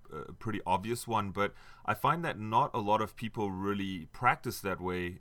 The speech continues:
um, you know, as practitioners or clinicians,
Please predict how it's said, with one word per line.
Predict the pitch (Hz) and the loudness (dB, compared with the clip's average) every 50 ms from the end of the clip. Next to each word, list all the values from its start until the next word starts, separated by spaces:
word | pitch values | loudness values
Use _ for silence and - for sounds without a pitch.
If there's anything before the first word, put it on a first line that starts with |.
| - | -10
um, | - 92 90 87 87 87 80 - - | -6 -6 -4 -4 -6 -8 -10 -12 -14
you | - 69 - - 101 104 | -16 -16 -10 -8 -6 -4
know, | 98 98 92 | -2 -2 -2
as | 78 101 - | -2 -2 -4
practitioners | - - 95 92 - - 110 - - 110 107 95 92 | 0 0 0 0 0 -4 -6 -4 -4 -4 -4 -2 -2
or | 95 90 | -2 -2
clinicians, | - - 95 95 113 139 - - 110 95 90 - - | -2 -4 -2 -2 -2 -2 -2 -2 -4 -4 -4 -6 -10